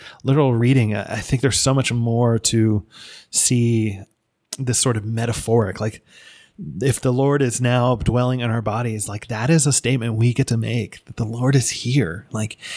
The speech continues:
he is with you. He is in us. And, and how mind-blowing and yet, um, what a, what an honor and privilege.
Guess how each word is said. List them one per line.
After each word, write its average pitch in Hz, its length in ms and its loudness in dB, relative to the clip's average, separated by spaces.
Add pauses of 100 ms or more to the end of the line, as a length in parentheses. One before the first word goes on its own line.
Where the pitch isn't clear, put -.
(120)
he 120 100 -4
is 120 160 2
with 117 440 0
you. 117 180 2
He 113 200 0
is 120 140 2 (100)
in 143 160 0
us. 110 280 0
And, 117 160 -2 (360)
and 131 140 2
how 131 640 2 (240)
mind-blowing 131 1160 4
and 117 260 2
yet, 113 460 0 (520)
um, 107 340 0 (800)
what 120 200 4
a, 107 160 2
what 127 140 4
an 113 160 2
honor 120 280 4
and 110 80 0
privilege. 113 720 4